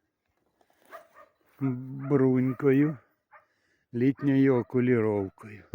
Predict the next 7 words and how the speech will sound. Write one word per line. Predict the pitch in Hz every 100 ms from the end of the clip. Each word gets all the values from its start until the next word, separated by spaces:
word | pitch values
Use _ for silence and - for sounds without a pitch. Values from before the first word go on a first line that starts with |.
| - _ _ _ _ _ _ _ _ _
Ну, | 127 151 180 - - - - -
оце | 107 - - 131 143 - _ _ _ _ _ _ _
якось | 107 117 123 - 131 - - _ _ _ _ _ _ _ _ _ _ _ -
так | 120 110 _
по | 120 113
абрикосах. | 101 113 110 120 113 - - - - - _ _ - - _ _ _ - - _ _ _ _ _ _ _ _ _ -
Оброблялися. | 107 113 117 127 156 160 160 160 - 151